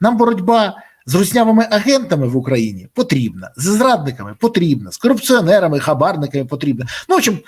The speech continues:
всіх тих, хто сидять в слузі народу і на Банковій. От з ними нам треба боротися. А з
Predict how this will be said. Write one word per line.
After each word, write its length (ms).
всіх 240
тих, 160
хто 140
сидять 380
в 100
слузі 440
народу 520
і 80
на 140
Банковій. 500
От 140
з 140
ними 240
нам 320
треба 260
боротися. 580
А 160
з 280